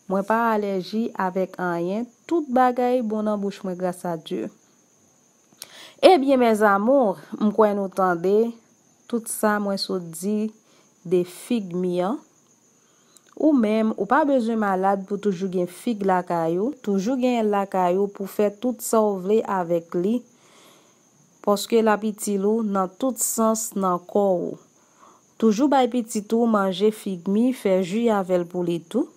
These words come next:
Mezanmour,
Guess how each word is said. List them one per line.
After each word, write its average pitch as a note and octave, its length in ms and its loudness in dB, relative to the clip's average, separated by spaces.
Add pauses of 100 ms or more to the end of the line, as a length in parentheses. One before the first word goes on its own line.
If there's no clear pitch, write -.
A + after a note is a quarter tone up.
(2250)
Mezanmour, A#3+ 880 4